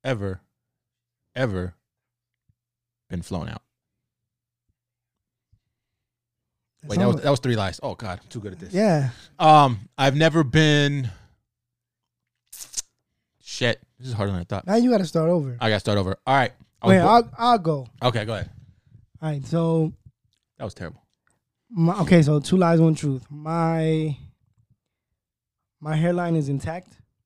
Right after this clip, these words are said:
Speaker 1: Damn, they can see it.
Speaker 2: <laughs> All right, hold on. Let me see. Two lies, one truth. I am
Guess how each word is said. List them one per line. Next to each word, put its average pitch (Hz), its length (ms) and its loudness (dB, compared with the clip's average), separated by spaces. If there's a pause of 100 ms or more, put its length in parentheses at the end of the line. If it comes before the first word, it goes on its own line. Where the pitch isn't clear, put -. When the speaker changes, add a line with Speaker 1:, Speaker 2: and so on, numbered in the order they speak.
(400)
Speaker 1:
Damn, 190 160 -6
they 113 80 -4
can 104 80 -8
see 262 320 -8
it. 151 80 -10 (120)
Speaker 2:
<laughs> - 140 -6
All 226 100 6 (160)
right, 185 720 0
hold 151 160 0
on. 127 140 -8 (400)
Let 143 100 -14
me 143 60 -4
see. 127 260 -8 (280)
Two 151 100 -6
lies, 143 220 -2
one 135 120 0
truth. 131 200 -8 (440)
I 160 180 0
am 156 480 4